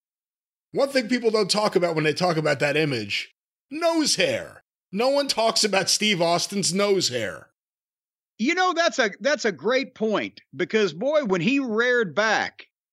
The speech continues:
Speaker 2: and you could see right up both nostrils, the east one and the west one, or was it north and south? I'm not sure. But nevertheless, you could,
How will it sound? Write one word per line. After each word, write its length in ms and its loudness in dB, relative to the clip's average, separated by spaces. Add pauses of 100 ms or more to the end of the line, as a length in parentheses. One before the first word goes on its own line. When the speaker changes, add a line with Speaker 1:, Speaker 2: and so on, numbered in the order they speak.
(360)
Speaker 2:
and 180 2
you 140 2
could 180 -2
see 280 0
right 300 0
up 140 0
both 320 0
nostrils, 680 0
the 400 2
east 340 0
one 160 0
and 220 2
the 80 2
west 380 0
one, 160 0
or 180 2
was 240 -2
it 120 0
north 380 -2
and 180 0
south? 400 0
I'm 160 0
not 200 0
sure. 220 0
But 140 -2
nevertheless, 760 0
you 260 -2
could, 340 -4